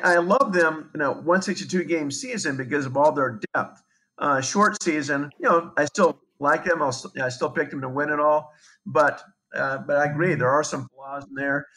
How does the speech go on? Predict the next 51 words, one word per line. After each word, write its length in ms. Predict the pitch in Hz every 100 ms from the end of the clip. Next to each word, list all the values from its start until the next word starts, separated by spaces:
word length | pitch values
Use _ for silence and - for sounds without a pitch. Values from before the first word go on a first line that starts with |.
| - -
I 80 |
think 80 | 494
it 40 | 494
was 100 | 262
a 20 |
huge 400 | 190 247 233 190
hit 180 | 226 220 - 170
losing 220 | 180 165 165 -
David 260 | 170 143
Price. 560 | 123 208 180 139 - - -
He 100 | 247
was 160 | 208
actually 320 | 185 226 202
gonna 160 | 151 151
be 60 | 151
my 160 | 147
surprise 500 | - 143 - 151 151
pick 160 | - 160
to 120 | _
win 200 | 139 143
the 60 | 135
Cy 120 | - - _ - 180
Young 80 |
Award. 360 | 139 123 113 196 - _ _ -
I 120 | 139
thought 280 | 151 156 147
he'd 160 | 143
come 220 | - 151 143
in 160 | 151
with 120 | 139
a 60 | -
chip 280 | - 170 -
on 140 | 147
his 100 | 131
shoulder, 580 | 131 147 143 143 143 143 _ _ -
showing 260 | - 151 -
the 60 | 127
Red 200 | 139 139
Sox 240 | 147 139 -
made 180 | 127 131
a 60 | 127
mistake 460 | 120 - 135 139
by 140 | 131 117
dumping 400 | 107 135 135 139
him 260 | 139 131 - _ _
and 200 | 120 117
even 260 | 123 127 107
paying 260 | 131 135 127
half 320 | 131 131 131
his 180 | 120 -
salary. 540 | 131 131 - 139 143